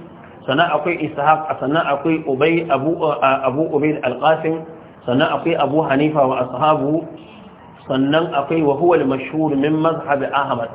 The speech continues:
shine abin da ya shahara a mazhabar Imam Ahmad, wastaqarra alayhi mazhabuhu ba'da zalika,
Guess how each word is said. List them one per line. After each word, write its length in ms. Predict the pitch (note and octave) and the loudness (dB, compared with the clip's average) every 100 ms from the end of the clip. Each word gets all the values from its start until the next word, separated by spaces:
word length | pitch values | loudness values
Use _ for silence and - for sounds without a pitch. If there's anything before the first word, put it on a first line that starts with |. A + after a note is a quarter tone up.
| - - - E3+ E3+ D#3+ - | -16 -18 -16 -12 -10 -10 -2
shine 160 | D#3+ E3 | 2 2
abin 300 | C#3 D#3 D#3 | 2 0 2
da 80 | D3 | 0
ya 80 | C#3+ | 2
shahara 260 | C#3+ D3 C#3+ | 2 4 4
a 80 | B2 | 4
mazhabar 460 | C#3 D3+ D3+ C#3 | 2 4 2 2
Imam 300 | C3 C3 C#3 C3 | 2 2 2 2
Ahmad, 380 | C3+ D#3 D#3 D#3+ - - - - | 0 2 2 0 -10 -14 -18 -10
wastaqarra 640 | B2+ C3 - C#3+ F3+ F3 E3+ | -6 -2 -2 0 0 2 2
alayhi 320 | C#3+ D3+ D3+ C3 | 2 2 0 0
mazhabuhu 720 | B2+ B2 - D#3 C3 C3 C3+ | 0 -4 -2 0 0 -2 0
ba'da 260 | D3 C3+ | 0 0
zalika, 540 | B2 C#3 C#3 C3+ C3 | 2 2 2 -2 -2